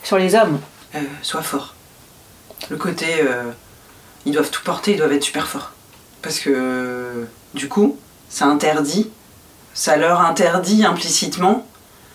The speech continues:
Speaker 2: euh, ce qui a l'air fragile. Par exemple, pleurer, par exemple,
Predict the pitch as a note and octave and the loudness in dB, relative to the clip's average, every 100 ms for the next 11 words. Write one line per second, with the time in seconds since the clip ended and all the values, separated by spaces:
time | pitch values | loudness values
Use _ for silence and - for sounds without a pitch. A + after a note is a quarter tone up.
0 | - - - D3+ D3 C#3+ C#3+ - G3 F#3 | -20 -20 -10 -6 -2 0 0 0 2 4
1 | F#3+ G#3+ - G#3+ E3+ E3 C#3+ - - C#3+ | 6 4 2 0 0 0 -4 -6 -12 -10
2 | C3+ D3 D3 C#3 B2+ A#2+ C3 C#3+ D#3 G#2+ | -6 -2 -2 -2 -4 -6 -8 -8 -8 -10
3 | A2+ A2+ C3+ C#3 | -8 -6 -6 -6